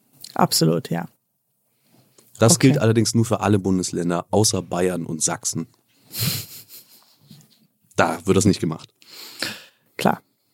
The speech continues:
Speaker 1: Okay.
Speaker 2: Dann
Speaker 1: Frage Nummer drei.
Speaker 2: noch die dritte Frage. Wo feiert man Weihnachten am längsten?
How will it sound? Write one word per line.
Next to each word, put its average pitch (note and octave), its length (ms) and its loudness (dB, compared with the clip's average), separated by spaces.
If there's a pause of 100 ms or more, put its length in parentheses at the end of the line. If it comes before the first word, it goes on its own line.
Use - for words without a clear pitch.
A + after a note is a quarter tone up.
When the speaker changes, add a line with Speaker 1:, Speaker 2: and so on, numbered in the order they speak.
(640)
Speaker 1:
Okay. F#3+ 320 6 (1120)
Speaker 2:
Dann F#2 360 2
Speaker 1:
Frage A3+ 260 6
Nummer A3 160 6
drei. E3+ 320 2 (600)
Speaker 2:
noch A#2 220 0
die A#2 220 -2
dritte D3+ 300 4
Frage. C#3 500 0 (720)
Wo C3 440 4
feiert A2+ 420 0
man G2+ 420 0
Weihnachten F2+ 640 -2
am E2+ 160 -6
längsten? F2 640 0